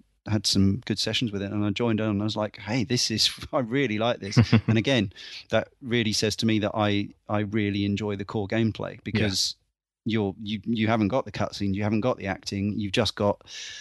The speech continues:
Speaker 1: the crouching
Speaker 2: Hmm.
Speaker 1: and the crafting and the firebombs and the med kits and the upgrades and that incredibly loud, visceral shooting.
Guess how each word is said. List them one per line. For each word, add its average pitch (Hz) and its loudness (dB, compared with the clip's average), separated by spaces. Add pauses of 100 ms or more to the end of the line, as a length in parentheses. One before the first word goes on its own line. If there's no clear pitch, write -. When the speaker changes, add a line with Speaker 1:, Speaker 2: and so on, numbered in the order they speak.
(100)
Speaker 1:
the 98 -4
crouching 107 4
Speaker 2:
Hmm. 104 2
Speaker 1:
and 98 2
the 98 -2
crafting 104 0
and 98 0
the - -8
firebombs 101 -2
and 101 -2
the 98 -2
med 104 -2
kits - -6
and 101 2
the 98 -4
upgrades 101 0
and 107 0
that 110 -2 (100)
incredibly 104 -2
loud, 104 0 (220)
visceral 101 -2
shooting. 110 -2